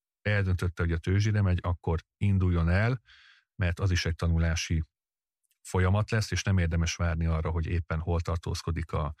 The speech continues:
a Bux Index, az euróforint árfolyam, vagy, vagy mi van a, a vállalatnak a, a,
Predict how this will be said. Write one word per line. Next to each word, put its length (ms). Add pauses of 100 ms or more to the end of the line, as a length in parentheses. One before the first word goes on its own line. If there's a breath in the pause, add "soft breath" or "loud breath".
(280 loud breath)
a 80
Bux 260
Index, 340
az 100
euróforint 680
árfolyam, 480
vagy, 260
vagy 180
mi 100
van 160
a, 220 (280 loud breath)
a 80
vállalatnak 640
a, 280 (420 loud breath)
a, 400